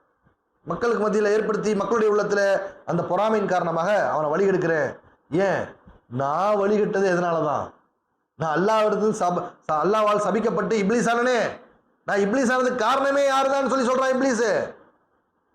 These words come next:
இது காரணமே என்னதாங்கிறான்? பொறாமை தான்.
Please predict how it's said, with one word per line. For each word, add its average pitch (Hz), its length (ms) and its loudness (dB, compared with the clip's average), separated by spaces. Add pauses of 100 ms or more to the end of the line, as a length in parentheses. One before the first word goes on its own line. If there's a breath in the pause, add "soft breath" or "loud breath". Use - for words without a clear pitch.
(880)
இது 147 160 -6
காரணமே 277 440 0
என்னதாங்கிறான்? 277 560 0 (600)
பொறாமை 277 420 2
தான். 254 400 0